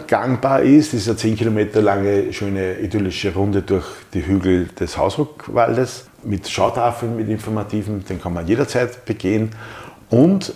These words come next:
äh, dann gibt's noch was ganz was Neues, weil wir versuchen ja immer Weiterentwicklung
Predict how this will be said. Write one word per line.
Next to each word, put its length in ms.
äh, 0
dann 540
gibt's 240
noch 120
was 120
ganz 240
was 140
Neues, 540
weil 160
wir 120
versuchen 340
ja 140
immer 520
Weiterentwicklung 720